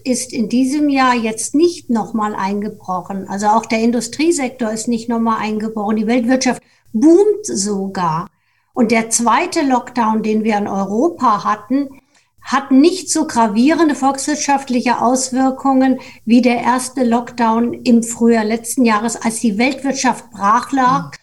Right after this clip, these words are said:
Speaker 1: und Deutschland zum Beispiel um zehn Prozent im Quartalsvergleich eingebrochen ist, Großbritannien sogar um zwanzig Prozent.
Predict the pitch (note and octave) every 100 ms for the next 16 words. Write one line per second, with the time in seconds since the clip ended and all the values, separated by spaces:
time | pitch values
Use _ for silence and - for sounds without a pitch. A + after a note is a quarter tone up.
0 | _ _ C4 A#3+ A#3+ - - A#3+ A#3+ B3
1 | B3+ A#3+ A3 G#3 - G#3 G3+ - C4+ D4+
2 | C#4+ C#4 - B3 A#3+ B3+ B3 A#3+ A#3 A3+
3 | A3+ - A#3 A3+ A3+ A3+ - G#3+ A3 A3+
4 | - A3 G#3+ A3+ A3+ - - _ _ C4
5 | C4+ C4 - A#3+ B3+ B3 G#3+ A3+ G3+ G3
6 | F#3 - A3 D#4 D#4+ C4 - B3 B3 -
7 | A3+ A#3+ B3